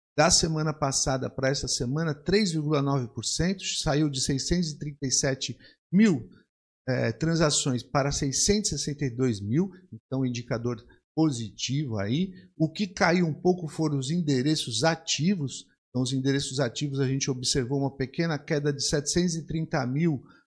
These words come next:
para seiscentos e noventa e nove mil, uma queda de quatro por cento. Então, sempre quando começa um indicador a apontar pra uma direção e outro pra outra, na saúde da rede, isso significa que vai ter briga, vai ter luta pelo preço, tá bem?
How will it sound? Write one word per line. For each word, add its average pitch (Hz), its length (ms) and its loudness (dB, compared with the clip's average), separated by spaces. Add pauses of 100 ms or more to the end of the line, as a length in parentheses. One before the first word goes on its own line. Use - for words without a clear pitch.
(280)
para 156 520 4 (380)
seiscentos 175 460 4
e 180 40 6
noventa 151 340 6
e 147 60 6
nove 139 260 4
mil, 143 220 6
uma 147 220 0
queda 151 280 2
de 131 140 -6 (120)
quatro 190 420 6
por 113 200 -6
cento. 131 480 -2
Então, 151 300 -4 (200)
sempre 226 380 0
quando 185 260 0
começa 156 440 0
um 156 100 -2
indicador 143 500 0
a 139 60 2
apontar 135 420 -2
pra 131 140 -2
uma 127 160 -2
direção 120 640 -2 (260)
e 139 60 4
outro 143 260 2
pra 156 180 0
outra, 143 520 2 (180)
na 127 160 -2
saúde 147 480 4
da 135 120 2
rede, 147 440 2 (200)
isso 143 240 -4
significa 185 600 -4
que 202 160 -10
vai 190 140 0
ter 214 160 0
briga, 151 420 0 (360)
vai 117 80 -2
ter 165 180 0
luta 180 320 2
pelo 190 320 0
preço, 117 380 -2
tá 110 100 -6
bem? 160 340 -2